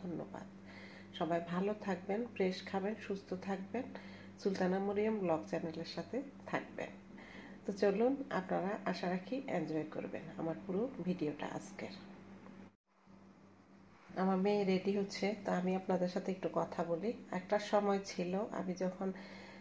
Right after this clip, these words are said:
একটা ড্রেস বানাতাম, একটা শাড়ি কিনতাম, একবারে বেশি দুইবার এটা ওভাবে পরতাম না। আর আত্মীয় স্বজন এত পরিমাণ ছিল যে আমি সবসময় ড্রেসের প্রতি খুব, আহ, মানে আমি একটু শৌখিন ড্রেস এবং ব্যাগের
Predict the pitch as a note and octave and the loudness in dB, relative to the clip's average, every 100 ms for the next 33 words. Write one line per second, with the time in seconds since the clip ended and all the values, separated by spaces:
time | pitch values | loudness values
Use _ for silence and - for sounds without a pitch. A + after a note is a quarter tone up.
0 | - F#3 F#3 F3+ F#3 G3 - F3+ F3 E3+ | -6 -4 -2 0 2 2 0 -2 0 -2
1 | - F3+ F3+ - F#3 - F#3 F3+ F#3 F3+ | -2 -2 -2 -4 -4 2 2 2 0 -2
2 | F3+ E3+ G3+ - F3+ E3+ F3+ F3+ F3+ F3 | 0 -2 -2 -2 -2 0 2 2 0 -2
3 | - B3+ - G3 G3 F#3+ - - - - | -2 -2 0 2 2 2 0 -2 -2 -2
4 | C#4 - - F#3 F#3 F3+ F3+ - F#3 - | -4 -6 -6 -2 2 2 0 -2 -4 -4
5 | - - - - - - - - - F3 | -6 -4 -6 -8 -12 -16 -16 -16 -6 -4
6 | E3 E3 - - F#3 - F#3+ F#3+ G3+ G3+ | -2 -2 -4 -2 -2 -2 -4 -2 0 2
7 | G#3+ F#3 - F#3 F#3 F3+ F3+ F3+ F#3 G#3+ | 4 4 0 0 2 2 2 2 0 -2
8 | G#3+ G3 G#3+ G3 F#3 F3+ F3 F#3 A#3 - | 0 0 0 0 0 0 2 0 -2 -6
9 | - - - - G3 - G#3 G#3 F#3+ F#3+ | -16 -16 -6 -2 0 0 0 2 2 2
10 | F#3 G#3 G3 G#3+ G3+ G3 - G3 F3+ F#3+ | 2 -2 0 0 0 -6 -2 -2 0 -2
11 | F#3 F3 E3+ F3 F3 F#3+ F#3 F3 E3+ E3+ | -2 -2 -2 -2 -4 -6 -8 -6 -4 -4
12 | F3+ F#3+ - F#3 A3 G3 - A3 C4 - | -4 -6 -4 -2 0 0 -2 -2 -2 0
13 | - F#3 F#3 F#3 F3+ E3+ E3+ F3 F3 F3 | 0 4 4 4 0 2 2 2 2 0